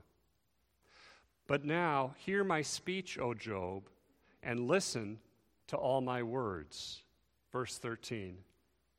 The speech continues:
"Why do you contend against him, saying, 'He will answer none of man's words'? For God speaks in one way and in two, though man does not perceive it. In a dream,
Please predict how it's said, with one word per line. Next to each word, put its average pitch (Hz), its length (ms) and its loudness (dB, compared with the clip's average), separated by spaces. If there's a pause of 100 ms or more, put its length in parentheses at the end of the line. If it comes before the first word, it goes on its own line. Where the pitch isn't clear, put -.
(560)
"Why 160 260 6
do 240 60 -2
you 202 160 2
contend 160 580 2
against 139 480 -2
him, 85 220 -6
saying, 107 540 0 (840)
'He 175 120 0
will 156 220 4
answer 143 400 4
none 139 260 2
of 131 100 -2
man's 139 320 0
words'? 135 720 -6 (920)
For 139 100 -2
God 156 460 2
speaks - 560 -4
in 135 260 -2
one 175 320 2
way 87 380 -2 (200)
and 131 200 -2
in 139 180 -2
two, 120 480 -2 (800)
though 131 160 6
man 123 340 2
does 110 160 -4
not 110 220 0
perceive 113 460 -4
it. - 280 -12 (840)
In 147 160 0
a 147 40 4
dream, 135 640 0